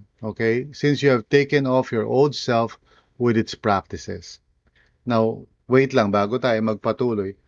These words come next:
Yung sinasabi ni Paul na, "Do not lie to each other," is really, you know, do not, uh, live your life na not according sa, sa katotohanan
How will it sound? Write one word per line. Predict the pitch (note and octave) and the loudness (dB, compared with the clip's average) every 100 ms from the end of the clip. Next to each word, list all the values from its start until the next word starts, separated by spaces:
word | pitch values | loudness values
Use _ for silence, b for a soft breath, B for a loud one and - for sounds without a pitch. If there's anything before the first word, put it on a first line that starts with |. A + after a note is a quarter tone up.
| _ - | _ -8
Yung | D#3 | -2
sinasabi | F#3 F3 - F3 E3 D#3+ | 0 0 2 2 2 0
ni | D#3 C#3 | 0 -2
Paul | D3 C#3+ C3 | 0 2 2
na, | A#2 | 0
"Do | A2 D3+ | 2 2
not | C#3 B2 | 2 0
lie | A2+ A#2 C#3+ C#3 A#2 | -2 0 2 0 0
to | A2 | 0
each | G2+ F#2+ | -2 -4
other," | G2 F#2 F#2+ | -6 -4 -6
is | A2+ B2 - | -4 -4 -4
really, | D3 F#3 G#3 C3 C3+ D3 b b b b | 0 2 4 2 0 -4 b b b b
you | D3+ D3+ | -6 -2
know, | C3 C3+ | 0 0
do | D3+ C#3 C3+ E3 | -2 -8 -2 -2
not, | E3 D#3 D#3+ D3+ _ C#3 | 0 0 0 -2 _ -14
uh, | - C3+ C3+ C3 B2 B2 - - _ _ | -2 2 4 2 0 -4 -10 -20 _ _
live | C3+ D3+ D#3+ | -2 2 2
your | C3+ C#3 C#3 | 4 4 4
life | C3 A2+ G#2+ B2 - | 4 4 4 2 -2
na | C3+ B2+ A#2+ A#2 A2+ A#2 - | -2 0 0 0 -4 -8 -10
not | C#3 D3+ D3+ C3+ | -4 -4 -2 -4
according | - D3+ C#3+ C#3 A#2 B2 B2 B2 | -2 2 4 4 2 2 0 -4
sa, | - B2+ A2+ G#2+ G#2 G#2 _ _ b b b b b _ | -2 0 2 -2 -6 -14 _ _ b b b b b _
sa | - C3+ | -4 -2
katotohanan | C3+ C3 C3 C#3+ B2+ D#3 D#3+ A#2+ A2 A#2 | 0 2 2 2 2 2 2 0 -2 -6